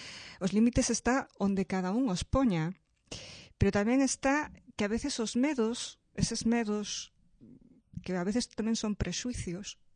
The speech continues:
unha mestura das dúas cousas non nos permiten, e nos frenamos a nós mesmos, porque a veces o inimigo pensamos que está fora, e moitas veces o inimigo está no noso interior.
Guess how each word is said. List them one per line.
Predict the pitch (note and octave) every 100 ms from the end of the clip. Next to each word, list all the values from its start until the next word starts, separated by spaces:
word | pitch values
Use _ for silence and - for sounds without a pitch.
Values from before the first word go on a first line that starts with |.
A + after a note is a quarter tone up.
| -
unha | G3+ G#3
mestura | G#3 G3+ - A3
das | F#3+ F3 -
dúas | G#3 G3
cousas | - G#3+ G#3
non | G3 A3+ B3
nos | A#3+
permiten, | - G#3 A3 C4 - F#3 F#3
e | G3+
nos | G#3
frenamos | - G#3 B3 B3+
a | G3+
nós | G#3 G3+
mesmos, | D4 D#4 F#3 -
porque | G#3 G3+
a |
veces | A#3 C#4+
o | B3
inimigo | A#3 A#3 B3+
pensamos | A#3+ G#3 G#3 A#3+ A3
que | -
está | G3+
fora, | - G#3 F3 - - - - - -
e |
moitas | A3 B3+ C4
veces | B3+ A#3+ A3+
o | G#3+
inimigo | G3+ G#3+
está | G#3 - G3+
no |
noso | F#3+ F#3+ F#3+
interior. | F3+ F#3+ G3 D3+